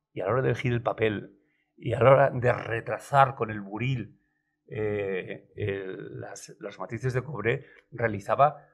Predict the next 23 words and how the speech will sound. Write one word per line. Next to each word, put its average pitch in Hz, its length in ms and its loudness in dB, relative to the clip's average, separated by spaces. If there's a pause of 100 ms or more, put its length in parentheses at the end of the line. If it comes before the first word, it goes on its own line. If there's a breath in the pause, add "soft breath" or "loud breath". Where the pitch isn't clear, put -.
obsesivamente 123 760 -2
y 151 60 -6
constantemente, 117 800 -8
volviendo 117 460 -6
una 110 220 -4
vez 123 300 -6
y 117 40 -14
otra 107 140 -8
vez 110 240 -8
y 131 40 -8
otra 117 160 -6
vez 127 200 -4 (300 loud breath)
sobre 110 280 0
los 101 140 -4
mismos 107 280 -4
motivos. - 520 -14 (640 loud breath)
Y 208 100 2
pensó 185 400 6
para 147 160 4
su 139 220 -4
tumba 123 500 -4
como 139 220 6
autorretrato, 143 960 4